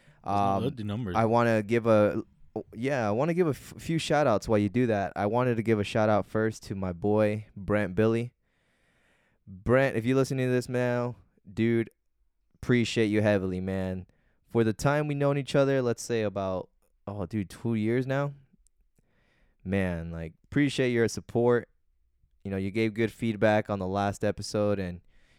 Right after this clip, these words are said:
Speaker 2: you know, it's good to hear when someone says they just have to sit down and finish the, the pod. That always brings a little bit of joy to my heart. You'll be on this soon. You know, we're gonna, you know, dive deep in that brain of yours. But I hope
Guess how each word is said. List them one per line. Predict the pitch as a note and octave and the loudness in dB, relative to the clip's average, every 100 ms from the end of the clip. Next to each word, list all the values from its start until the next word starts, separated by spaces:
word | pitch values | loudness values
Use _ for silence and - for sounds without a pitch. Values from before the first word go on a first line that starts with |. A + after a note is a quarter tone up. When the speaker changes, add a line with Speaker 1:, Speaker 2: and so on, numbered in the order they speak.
| - | -6
Speaker 2:
you | G#2 | -4
know, | |
it's | G#2 | -2
good | A2+ D3 | 4 4
to | C3+ | 4
hear | B2+ B2+ A2 | 4 4 4
when | G2+ | 0
someone | - A2 G#2+ | 0 0 0
says | - G#2 | 0 0
they | F#2+ F#2+ | 2 -2
just | F#2 - | -2 -8
have | - A#2+ A2+ G#2+ | -8 0 2 2
to | G2+ | -2
sit | - G2+ | -4 -2
down | G2+ F#2+ | -2 -4
and | F#2 | -4
finish | A2 G#2+ - | -4 -4 -4
the, | A2 G#2 G2+ - | -4 -2 -4 -8
the | G2 | -10
pod. | - G#2+ G#2 G2+ A2 | -2 0 0 -2 -6
That | F#2 F#2 | -6 -4
always | F#2 F2+ | -4 -4
brings | F#2 F#2+ F2+ | -6 -6 -6
a | F2 | -6
little | F2+ F#2 | -6 -8
bit | F2 F2+ | -8 -8
of | |
joy | E2+ F#2+ F#2+ | -6 -8 -6
to | G2 | -6
my | F#2+ | -4
heart. | G2 G2 - _ _ _ _ _ _ _ _ _ _ - - | -4 -4 -8 _ _ _ _ _ _ _ _ _ _ -20 -2
You'll | A#2 B2+ | 4 4
be | B2 | 6
on | A#2 A2+ | 4 2
this | A2 | -2
soon. | - A2+ A2 A2 - | -2 0 0 -2 -6
You | F#2+ | -4
know, | F#2 | -2
we're | F#2+ G2+ | 0 0
gonna, | G#2 G2 F2 - | -2 -8 -10 -8
you | F#2+ | -4
know, | F2+ | -4
dive | E2+ E2+ G2+ G2 G2 F2+ | -4 -2 0 2 0 -2
deep | G2+ G2+ | -4 -2
in | F#2+ | -2
that | F#2 F2+ | -4 -4
brain | G#2 F#2+ | -4 -4
of | F2+ F2+ | -4 -4
yours. | F2 F2 | -4 -4
But | G2 | -2
I | G2 | 0
hope | A2+ A#2 | 0 -2